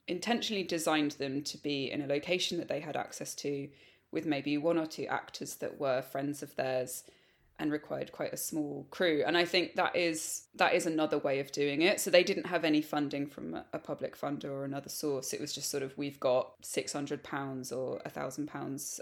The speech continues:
between this group of people, and we can just go and shoot something in a day, and we've made something."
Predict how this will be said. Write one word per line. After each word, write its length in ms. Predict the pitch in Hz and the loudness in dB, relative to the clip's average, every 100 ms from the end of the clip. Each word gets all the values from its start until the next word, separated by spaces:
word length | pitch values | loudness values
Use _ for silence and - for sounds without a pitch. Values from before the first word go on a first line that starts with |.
| - | -8
between 400 | 147 - 151 135 | -8 -4 -2 -2
this 160 | 135 - | -4 -6
group 220 | 135 139 | -8 -8
of 80 | - | -8
people, 320 | 139 139 135 | -8 -6 -6
and 100 | 139 | -6
we 80 | 139 | -8
can 140 | - | -10
just 120 | - | -8
go 60 | - | -6
and 100 | 147 | -4
shoot 240 | - - | -4 -2
something 320 | - - 165 | -2 0 2
in 80 | 151 | 0
a 40 | 143 | 2
day, 500 | 143 135 135 131 - - | 2 4 4 0 -6 -2
and 440 | 156 143 139 139 - - - | 0 0 0 -2 -4 -4 -2
we've 220 | 156 147 147 | 0 2 0
made 200 | 135 - | -2 -4
something." 560 | - - - - - | -6 -6 -6 -6 -8